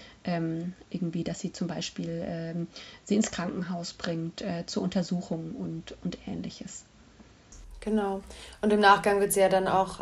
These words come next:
Speaker 2: ähm, selber arbeiten wieder und, äh, quasi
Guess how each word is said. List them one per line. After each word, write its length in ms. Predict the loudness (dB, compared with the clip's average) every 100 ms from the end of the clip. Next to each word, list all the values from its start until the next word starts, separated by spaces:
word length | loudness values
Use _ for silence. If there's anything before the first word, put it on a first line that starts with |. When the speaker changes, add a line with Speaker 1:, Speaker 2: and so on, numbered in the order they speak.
| 0
Speaker 2:
ähm, 320 | 0 0 -2
selber 460 | 2 2 4 4
arbeiten 540 | 6 6 4 2 -2 -2
wieder 460 | 0 2 4 4 0
und, 480 | -2 -4 -6 -8 -10
äh, 160 | -10 -10
quasi 460 | -10 -8 -8 -10